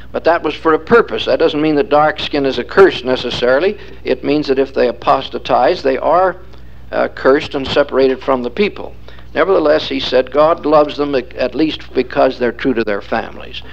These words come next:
And he said, "That's more than I can say for you apostate Nephites." Now he says, uh, "I want you to arouse your faculties and, uh, remember who you are and the assignment that you have."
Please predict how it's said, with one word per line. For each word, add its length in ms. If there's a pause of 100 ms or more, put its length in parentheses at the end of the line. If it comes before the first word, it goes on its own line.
(140)
And 140
he 40
said, 160
"That's 220
more 220
than 100
I 140
can 160
say 240
for 160
you 240 (160)
apostate 600
Nephites." 680 (960)
Now 260
he 140
says, 500
uh, 60
"I 140
want 260
you 80
to 60
arouse 500
your 160
faculties 880 (1080)
and, 540
uh, 400 (1500)
remember 600
who 180
you 260
are 300
and 120
the 100
assignment 520
that 160
you 120
have." 420